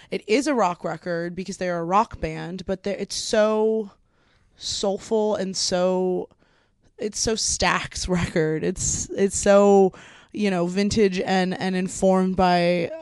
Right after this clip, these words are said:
all of the, the R and B and blues and even the psychedelia that was happening, like, in the late sixties, you know, that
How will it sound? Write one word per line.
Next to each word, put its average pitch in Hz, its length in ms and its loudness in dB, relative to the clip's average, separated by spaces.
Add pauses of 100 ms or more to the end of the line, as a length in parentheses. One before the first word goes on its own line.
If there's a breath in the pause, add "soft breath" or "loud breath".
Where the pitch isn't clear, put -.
(160)
all 196 480 6
of 175 220 -2
the, 175 300 0
the 180 120 -4
R 185 140 -2
and 185 120 -2
B 185 140 -4
and 180 160 -6
blues 175 340 0
and 175 380 -2
even 202 240 2
the 190 80 -2
psychedelia 185 800 2
that 180 100 2
was 175 120 -4
happening, 170 480 -6
like, 165 320 -12
in 175 240 -6
the 170 100 -6
late 165 260 -6
sixties, - 480 -8
you 180 120 -6
know, 170 240 -4
that 165 240 -4